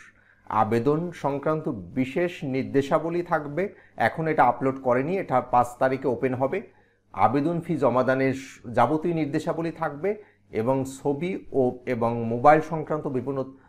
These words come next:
আহ, তথ্য থাকবে যে আমরা কিভাবে ছবিটা আপলোড করব, কত সাইজ থাকবে, কত কেবির নিচে থাকবে, ডিটেইলস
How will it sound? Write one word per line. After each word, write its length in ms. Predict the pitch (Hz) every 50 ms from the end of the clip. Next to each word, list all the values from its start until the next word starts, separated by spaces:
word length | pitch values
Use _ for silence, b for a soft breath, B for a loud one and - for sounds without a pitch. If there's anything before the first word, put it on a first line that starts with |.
| b b b -
আহ, 240 | - 101 104 101 98 - -
তথ্য 320 | 147 147 147 - - 185
থাকবে 400 | 180 175 170 156 156 160 185 185
যে 180 | 160 143 131 120
আমরা 240 | 107 110 117 117
কিভাবে 420 | 117 - 131 123 123 123 123 135 127
ছবিটা 380 | 135 - 135 117 123 120 131
আপলোড 320 | 117 110 - 113 120 117 -
করব, 320 | - 123 110 107 120 117 -
কত 180 | 110 107 -
সাইজ 400 | 120 - - 113 113 113 110 -
থাকবে, 280 | - 117 107 104 107 117 -
কত 200 | 113 107 - 123
কেবির 380 | 113 - 120 113 110 120 117
নিচে 280 | 117 117 117 113 - 120
থাকবে, 320 | 120 - 120 107 101 107
ডিটেইলস 600 | 101 104 139 139 139 123 95 85 82 - - b